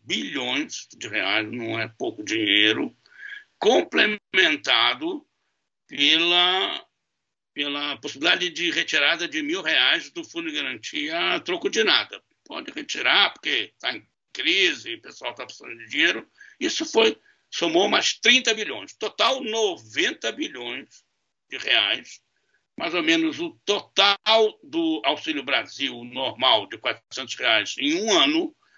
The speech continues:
entrou na economia a partir de, de abril. Isso melhorou, é,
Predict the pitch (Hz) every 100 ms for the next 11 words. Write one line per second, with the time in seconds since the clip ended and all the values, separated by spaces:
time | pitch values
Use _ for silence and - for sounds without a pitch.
0 | - _ - 190 214 - 170 175 208 196
1 | 196 - 196 170 135 127 135 165 180 196
2 | 104 - - _ 139 143 147 - 190 156
3 | - _ - - 202 185 143 104 92 _
4 | - - - - 381 - 180 170 208 226
5 | 170 156 220 - _ _ _ _ _ _
6 | _ _ _ 131 131 120 117 113 110 107
7 | 110 -